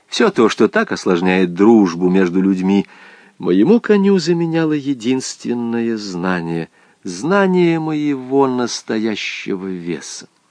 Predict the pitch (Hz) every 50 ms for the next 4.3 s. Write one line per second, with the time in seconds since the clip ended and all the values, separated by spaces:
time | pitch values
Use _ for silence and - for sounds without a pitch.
0 | _ _ _ _ _ _ _ _ _ - 139 147 143 151 156 156 - - - -
1 | 202 170 113 - - - - - - 98 92 90 90 90 90 90 - - 120 -
2 | - - - 147 139 127 127 - - _ _ _ _ _ _ _ _ _ _ -
3 | - - - - - - - 160 165 165 151 - 165 160 139 - 170 165 156 131
4 | - - 110 98 92